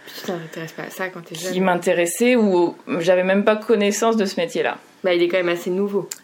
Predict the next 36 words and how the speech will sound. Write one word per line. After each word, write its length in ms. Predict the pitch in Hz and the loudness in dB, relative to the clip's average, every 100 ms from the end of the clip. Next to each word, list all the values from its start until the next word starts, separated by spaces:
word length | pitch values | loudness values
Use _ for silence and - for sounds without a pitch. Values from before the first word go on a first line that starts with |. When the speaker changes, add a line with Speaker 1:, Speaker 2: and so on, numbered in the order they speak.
| - | -18
Speaker 2:
C'est 300 | - 160 151 | -8 -4 -4
un 60 | 143 | -2
métier 320 | 147 151 220 | -4 -2 -2
qui 80 | 208 | 0
est 40 | |
assez 220 | 165 - 175 | 0 0 -2
nouveau, 500 | 175 170 202 294 - | -2 0 2 2 2
euh, 120 | 180 165 | 0 -2
qui 180 | - | -4
est, 160 | 156 156 | -2 0
euh, 160 | 147 147 | 0 0
arrivé, 520 | 156 160 147 175 170 | -4 -6 -4 -2 0
euh, 40 | |
il 60 | 151 | -2
y 60 | - | -2
a 60 | |
une 240 | - - - | -6 -8 -4
bonne 220 | 175 180 | -2 -2
dizaine 320 | 175 180 180 | 0 0 2
d'années 260 | 165 170 196 | 0 0 0
aux 40 | |
États-Unis, 760 | 190 160 160 151 175 226 339 339 - - - - _ - | -2 -2 -2 0 0 2 0 -2 -14 -20 -20 -20 _ -10
et, 240 | 170 170 | -4 0
euh, 560 | 160 135 98 95 98 - | 0 0 -2 -4 -4 -4
et 120 | 131 | -2
à 80 | 151 | -2
peu 160 | 180 143 | -2 -6
près, 340 | - 185 180 | -2 -2 -2
je 60 | 170 | -2
dirais, 240 | 151 165 | -2 -2
cinq 320 | 170 151 151 | -4 -8 -8
ans 240 | 170 165 160 | -6 -6 -6
en 40 | 151 | -8
France. 460 | - 226 294 - - - | -2 -2 -2 -8 -16 -12
Speaker 1:
Ouais. 300 | 202 180 175 - _ _ _ _ - - _ _ _ - | -8 -8 -10 -14 _ _ _ _ -18 -18 _ _ _ -10
Speaker 2:
Euh, 180 | 151 | -8